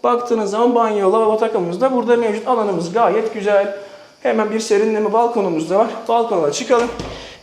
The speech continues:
Videoyu sonlandıralım. Bir serinleme balkonu. Deniz kısmına bakan. Gel alayım ben senin kapıyı da kapatayım. Manzaraya da bak ne güzel değil mi? Bugün sıcakta kavrulduk toprak. Hem doğa hem deniz manzarası. Bir dönüm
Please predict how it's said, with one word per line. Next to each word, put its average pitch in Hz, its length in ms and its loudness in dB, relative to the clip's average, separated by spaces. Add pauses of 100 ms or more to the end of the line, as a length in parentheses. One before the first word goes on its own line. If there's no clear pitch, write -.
(120)
Videoyu 208 400 2
sonlandıralım. 208 760 2 (600)
Bir 294 100 0
serinleme 254 540 2
balkonu. 220 420 2 (640)
Deniz 233 220 2
kısmına 196 380 0
bakan. 220 320 0
Gel 220 120 -2 (140)
alayım 185 220 -6
ben 170 80 -8
senin 196 180 -12
kapıyı 170 240 -10
da 170 80 -8
kapatayım. 180 380 -14 (1700)
Manzaraya 165 340 -2
da 175 60 -2
bak 147 140 -4
ne 175 60 -6
güzel 139 240 -2
değil 175 100 -4
mi? 123 60 -4 (460)
Bugün 165 140 -8
sıcakta 170 380 -10
kavrulduk 175 400 -4
toprak. 165 360 -8
Hem 240 320 0
doğa 208 320 4
hem 185 220 -2
deniz 175 220 -2
manzarası. 139 600 -4 (400)
Bir 220 280 2
dönüm 208 240 2